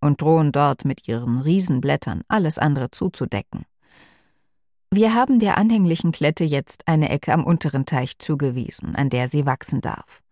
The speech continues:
An allen anderen Stellen rücken wir ihr zu Leibe,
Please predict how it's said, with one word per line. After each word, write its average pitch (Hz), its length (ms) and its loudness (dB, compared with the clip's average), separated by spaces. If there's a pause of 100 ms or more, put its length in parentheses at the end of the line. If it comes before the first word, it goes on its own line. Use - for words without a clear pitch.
(580)
An 247 140 4
allen 240 260 4
anderen 214 380 2
Stellen 156 480 2
rücken 165 300 2
wir 147 140 0
ihr 135 160 0
zu 165 200 0
Leibe, 139 460 0